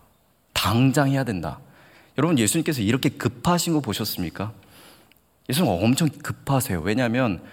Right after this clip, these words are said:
하나님의 나라가 도래했기 때문에, 하나님의 나라가 왔기 때문에 예수님께서 그 하나님의 나라를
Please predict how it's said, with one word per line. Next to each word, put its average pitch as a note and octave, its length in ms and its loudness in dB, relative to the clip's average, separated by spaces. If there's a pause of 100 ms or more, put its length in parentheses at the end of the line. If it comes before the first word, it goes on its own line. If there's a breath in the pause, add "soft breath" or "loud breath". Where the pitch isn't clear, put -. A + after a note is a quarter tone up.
하나님의 F3 440 2
나라가 D#2+ 540 -2 (300 loud breath)
도래했기 - 440 -2
때문에, - 520 -12 (800 soft breath)
하나님의 G#3 400 4
나라가 F#2+ 320 0
왔기 D2+ 300 -6
때문에 D#2 580 -8 (400 soft breath)
예수님께서 F2 720 -2 (400 loud breath)
그 - 100 0
하나님의 A#2 360 2
나라를 F#2+ 560 -4